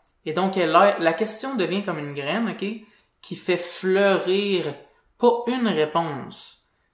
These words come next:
mais des réponses. Puis même plus que des réponses, mais organise ton esprit en conséquent. Ok ? Et donc, puisque comme je dis, ok, on n'est pas à la recherche de réponses lorsque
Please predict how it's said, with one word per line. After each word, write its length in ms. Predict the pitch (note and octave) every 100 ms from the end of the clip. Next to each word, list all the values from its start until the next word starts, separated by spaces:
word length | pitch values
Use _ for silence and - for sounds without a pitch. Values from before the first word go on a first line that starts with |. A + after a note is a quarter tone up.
| _
mais 360 | D3+ D3 C#3 -
des 220 | F3+ G3+
réponses. 640 | D#3+ C#3+ D3+ D3 B2+ B2+
Puis 120 | - G3+
même 220 | B3+ A3+
plus 200 | C4 -
que 60 |
des 180 | G3+ G3
réponses, 440 | F#3 F3+ G3+ F#3+ E3+
mais 200 | D3 - - _ -
organise 1120 | A3+ G3 E3+ F3 E3 F3+ G#3+ G3+ D3 - - _ _ _
ton 400 | - D#3+ D3 C#3 C#3+ _ _ _ _
esprit 580 | D#3+ F3 F#3 - - A3
en 120 | E3+
conséquent. 720 | D3+ - F#3 F3 D#3+ D#3 D#3+ C#3 - _ _ _ _ _ _ _ C#3
Ok ? 100 | B2+ E3 A#3 - _ _ _ _ _ _ _ _ _ _ - _
Et 100 | D#3
donc, 220 | F#3+ G#3 - - - _ _
puisque 360 | C#4 - F#3+ -
comme 220 | A3 F3+
je 120 | C#3+
dis, 280 | C#3 F#3+ D#3+
ok, 160 | B2 D3 F#3+ - _ _ _ _ _
on 120 | D3
n'est 120 | E3 E3
pas 240 | A#3+ A#3+
à 40 |
la 120 | F3+ D3+
recherche 520 | D3 - F#3+ F#3 D#3
de 80 | D#3
réponses 720 | C#3+ C#3 E3+ F#3 D#3 C#3 D3+
lorsque 420 | C3+ - -